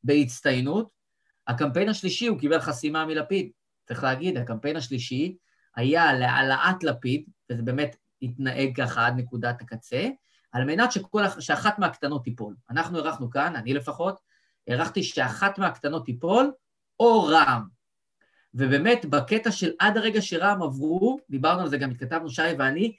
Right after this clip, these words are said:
דייקנו בהערכות שלנו ברמת הבול בפוני, זה היה מטורף. במספרים, ארבעים וחמש, חרדים, שש עשרה, זה, שלושים ושתיים, הכל היה מדויק.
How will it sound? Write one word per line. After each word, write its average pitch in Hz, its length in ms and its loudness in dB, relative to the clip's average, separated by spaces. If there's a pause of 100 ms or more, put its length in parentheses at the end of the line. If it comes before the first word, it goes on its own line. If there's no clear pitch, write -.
(220)
דייקנו 208 640 2
בהערכות 180 480 2
שלנו 208 300 0
ברמת 147 560 2
הבול 147 480 6
בפוני, 208 440 6
זה 123 100 2
היה 139 100 4
מטורף. 147 600 2 (480)
במספרים, 165 680 2
ארבעים 156 320 2
וחמש, 175 480 -2
חרדים, 170 500 -2
שש 190 260 -4
עשרה, 175 340 -6
זה, 190 160 -4
שלושים 180 360 -12
ושתיים, 170 260 0
הכל 180 200 -4
היה 180 80 0
מדויק. 143 360 2